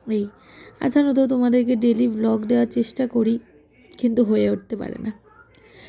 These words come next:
তো এই দেখো, সকালে ঘুম থেকে উঠেছি সাতটার সময়, কিন্তু দেখো, এখনও পর্যন্ত কিন্তু আমি চা খাওয়ার সময় পাইনি।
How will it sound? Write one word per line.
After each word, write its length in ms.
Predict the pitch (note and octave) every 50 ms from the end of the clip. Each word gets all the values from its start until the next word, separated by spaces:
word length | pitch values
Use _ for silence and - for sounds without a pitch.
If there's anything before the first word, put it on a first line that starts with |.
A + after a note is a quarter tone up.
| - -
তো 80 | - B3+
এই 120 | B3 B3
দেখো, 360 | G#3+ A3+ G#3+ - - B3+ C4 B3
সকালে 400 | - B3+ A3+ - A#3+ B3 B3+ B3
ঘুম 240 | A#3 A#3+ A#3+ A#3+
থেকে 140 | A#3 B3+ A#3
উঠেছি 300 | B3+ A#3 B3+ A#3+ A#3+ A#3+
সাতটার 400 | A#3+ - A3+ - - - B3+ B3
সময়, 320 | A#3+ - B3 A#3 A3+ A3+ A3+
কিন্তু 280 | A3+ A#3 A3 A3 A#3
দেখো, 340 | A3 A3 G#3+ G#3+ C#4+ D4+ F4+ - - - - - - - - - -
এখনও 300 | - - - A3+ A3+ A3
পর্যন্ত 360 | G#3+ A#3 A3 A3+ A3+ A3+ A#3
কিন্তু 260 | A#3+ A3+ A#3 A3+ A3+
আমি 120 | A3+ A#3 A3+
চা 260 | A#3 - G#3+ G#3 G3+
খাওয়ার 280 | G3+ - G#3+ G#3+ G#3+ G#3+
সময় 340 | G#3+ - G#3+ G#3 G#3 G#3
পাইনি। 360 | G3+ G#3 G3+ G3 G3 G3 G3+